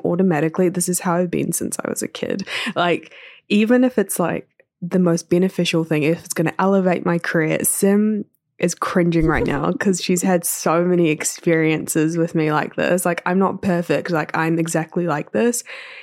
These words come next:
Speaker 1: Someone tells me to do something, I don't wanna do it.
Speaker 2: You don't?
Speaker 1: Like, if I was going to clean my room and then someone tells me to clean my room, I'm like, "Hmm,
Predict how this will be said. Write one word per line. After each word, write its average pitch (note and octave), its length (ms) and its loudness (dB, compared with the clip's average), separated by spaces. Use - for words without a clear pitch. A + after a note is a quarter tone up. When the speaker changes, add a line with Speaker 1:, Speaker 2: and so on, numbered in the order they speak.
Speaker 1:
Someone A3+ 240 2
tells B3+ 160 4
me B3 100 6
to A#3+ 40 4
do A3 120 4
something, A#3+ 320 2
I G#3+ 100 2
don't A#3 80 4
wanna A#3+ 160 4
do A3+ 160 4
it. - 260 -4
Speaker 2:
You F#3 120 -4
don't? F#3+ 300 -2
Speaker 1:
Like, G3 200 2
if G#3 100 0
I A3 140 4
was A#3+ 160 6
going F3+ 420 2
to A3 120 2
clean A3+ 260 2
my A3+ 140 2
room A#3 520 2
and F3+ 220 2
then E3+ 220 2
someone E3+ 280 0
tells D#3+ 220 -2
me D#3 100 2
to D3 60 -6
clean F#3+ 280 0
my G#3+ 120 2
room, A#3 560 2
I'm A3+ 120 -2
like, A#3+ 220 -2
"Hmm, F3 300 0